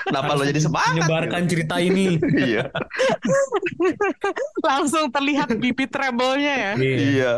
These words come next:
Speaker 1: heeh.
Speaker 3: Itu dia. Eh,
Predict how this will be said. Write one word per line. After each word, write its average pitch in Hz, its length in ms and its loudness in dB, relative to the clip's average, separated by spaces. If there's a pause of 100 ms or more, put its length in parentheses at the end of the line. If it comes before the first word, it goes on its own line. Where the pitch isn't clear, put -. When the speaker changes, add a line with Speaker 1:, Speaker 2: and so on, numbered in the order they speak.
(100)
Speaker 1:
heeh. 127 360 0 (840)
Speaker 3:
Itu 240 200 -2
dia. 262 460 0 (300)
Eh, 277 280 0